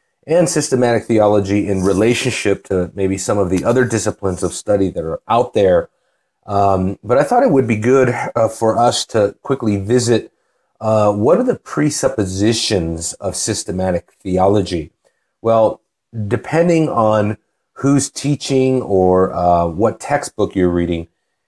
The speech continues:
uh, that will sort of determine what the presuppositions of systematic theology are going to be.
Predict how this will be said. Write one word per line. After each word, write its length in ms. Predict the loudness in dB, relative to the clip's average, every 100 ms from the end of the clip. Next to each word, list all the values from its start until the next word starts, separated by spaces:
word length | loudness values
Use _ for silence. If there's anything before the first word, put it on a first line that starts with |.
| _ -14
uh, 180 | -6 -4
that 300 | 0 2 2
will 140 | 2 0
sort 240 | 0 0
of 100 | 0
determine 840 | -2 -4 -2 2 2 2 0 -4 -10 -10
what 500 | -4 2 2 2 -2
the 80 | -8
presuppositions 1500 | -6 -2 -2 -2 -4 -4 -2 -2 -2 -2 -2 -2 -2 -4 -10 -8
of 140 | -8
systematic 720 | -6 -8 -6 -4 -2 -2 -4
theology 580 | -2 2 2 2 0 -4
are 140 | -2 -2
going 320 | -2 -4 -6
to 100 | -12
be. 460 | -2 0 0 -2